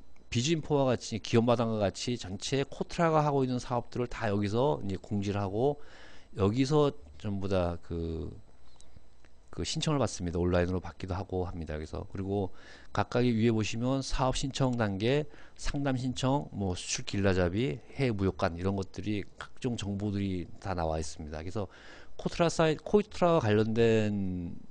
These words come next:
사업을 관심 있으신 분들은 반드시 이 사이트에서 한번 계속 지속적으로 업데이트된 정보들을 확인하시는 게 좋을 것 같고요.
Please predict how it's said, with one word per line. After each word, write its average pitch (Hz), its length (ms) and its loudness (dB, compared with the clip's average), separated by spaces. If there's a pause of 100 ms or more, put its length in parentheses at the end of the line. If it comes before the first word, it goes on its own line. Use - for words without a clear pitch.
(340)
사업을 147 560 4
관심 101 420 0
있으신 95 360 -4
분들은 90 460 -4
반드시 131 460 -2
이 107 400 0
사이트에서 123 720 -4
한번 107 300 -2
계속 101 320 -8
지속적으로 110 480 -2
업데이트된 107 520 -2
정보들을 92 440 -2
확인하시는 101 560 -4
게 90 80 -4
좋을 85 200 -4
것 - 140 -6
같고요. 78 360 -6